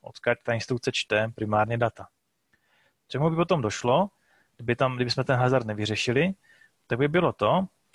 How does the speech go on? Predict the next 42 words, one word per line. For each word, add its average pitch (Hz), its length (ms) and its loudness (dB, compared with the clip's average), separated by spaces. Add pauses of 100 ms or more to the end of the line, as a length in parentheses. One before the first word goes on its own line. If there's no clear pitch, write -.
že 117 120 0
vlastně 147 320 0
ta 151 100 0
druhá 185 340 2
instrukce 127 720 -2 (180)
by 123 80 0
použila 147 440 0
starou 175 440 2
hodnotu. 160 480 0 (560)
Nepoužila 156 580 2
by 165 120 0
tu 160 120 -4
nově 151 300 2
vypočítanou, 104 920 -2 (200)
ale 117 200 0
použila 151 420 -2
by 147 120 -4
tu 143 100 -6
starou. 98 460 -2 (1160)
Kdyby 123 200 -2
jsme 165 180 2
měli, 165 380 4
eh, 101 260 2
systém, 151 420 0
který 139 220 0
není 117 280 2
pipelinovaný 120 1040 0
a 110 160 2
jedna 131 220 2
instrukce 135 420 -2
trvá 127 480 4
jeden 123 260 2
takt - 320 0
a 117 60 -8
celá 120 240 2
se - 120 -6
provede, 117 600 0
potom 113 220 -6
bychom 120 200 -6
datové 120 300 2
hazardy 117 360 2
neměli. 120 360 0